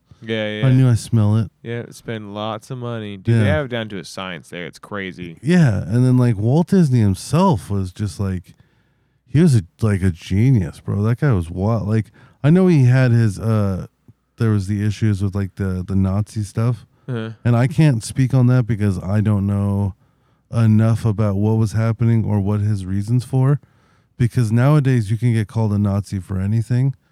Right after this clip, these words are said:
Speaker 1: Mm.
Speaker 2: So the fact that people call him a Nazi, just, like, I don't know what he did. I know he made those, like, those old pro-, like, propaganda cartoons,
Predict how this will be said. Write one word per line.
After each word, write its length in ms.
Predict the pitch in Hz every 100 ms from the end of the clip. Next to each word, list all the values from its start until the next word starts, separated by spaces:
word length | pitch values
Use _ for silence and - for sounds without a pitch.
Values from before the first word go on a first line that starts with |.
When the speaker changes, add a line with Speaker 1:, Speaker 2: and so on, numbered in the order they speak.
| _
Speaker 1:
Mm. 240 | 110 101 104
Speaker 2:
So 160 | - 110
the 100 | 107
fact 360 | 123 117 113
that 220 | 123 113
people 320 | - 104 104 101
call 300 | 107 104 104
him 80 | 98
a 80 |
Nazi, 400 | 95 95 95 95
just, 260 | 87 92 -
like, 360 | 95 92 - - _ _ _ _ _ -
I 80 | 110
don't 140 | 110
know 100 | 107
what 100 | 104
he 80 | 95
did. 380 | 85 90 69 - _ _ _ _ _ -
I 100 | 127
know 160 | 156
he 180 | 151 175
made 280 | 147 139 127
those, 260 | 127 120
like, 380 | 117 110 90 - _ _ _ _ -
those 200 | 120 98
old 340 | 98 123 104
pro-, 340 | - 117 113 -
like, 280 | 98 107 -
propaganda 640 | 110 104 101 98 110 117
cartoons, 720 | - 92 87 90 87 95 -